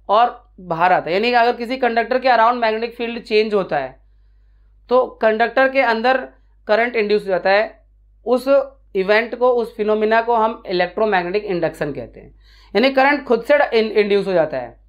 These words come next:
हाँ, करंट चे-, मैग्नेटिक फील्ड जब चेंज होता है उस कंडक्टर के around तब, तो यहाँ पे वही डेफिनेशन लिखी हुई है, the phenomena of production of induced current in a coil in a region where the magnetic field changes with time।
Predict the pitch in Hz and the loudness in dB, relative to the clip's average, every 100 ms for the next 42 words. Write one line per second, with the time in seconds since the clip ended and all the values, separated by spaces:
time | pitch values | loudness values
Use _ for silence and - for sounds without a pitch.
0 | _ _ _ _ _ _ - 254 320 403 | _ _ _ _ _ _ -2 2 2 0
1 | - 214 220 262 277 269 240 233 214 208 | -4 2 2 2 -2 -2 0 0 0 0
2 | 240 269 269 262 262 269 262 240 240 226 | 2 -2 -2 -2 0 0 2 0 2 0
3 | 220 226 247 220 202 202 196 214 233 202 | 2 2 0 -2 0 0 0 -2 0 2
4 | 185 196 247 - - 185 147 - _ _ | 2 0 -2 -8 0 0 0 -6 _ _
5 | _ _ _ _ 202 202 220 247 269 226 | _ _ _ _ -8 -2 0 2 2 2
6 | 226 226 226 240 233 247 233 226 233 240 | 2 0 -2 -6 -8 -6 -6 -6 -4 -2
7 | 359 - _ _ _ - 214 233 247 254 | -4 -10 _ _ _ -4 -4 0 0 2
8 | 254 254 262 262 _ 214 208 214 254 247 | 4 4 4 0 _ -2 0 0 0 0
9 | 254 226 214 220 254 233 233 226 233 247 | -2 -4 -6 -4 -4 -4 -2 0 0 -2
10 | - 208 208 214 214 208 226 240 208 208 | -8 -2 0 0 2 2 0 -2 -2 0
11 | 196 190 214 233 240 _ _ _ 190 196 | 0 0 0 -2 -4 _ _ _ 0 2
12 | 226 202 196 202 202 214 233 226 190 190 | 2 0 0 -2 -2 -2 -2 -2 0 0
13 | 202 196 - 165 135 | 0 -2 0 0 0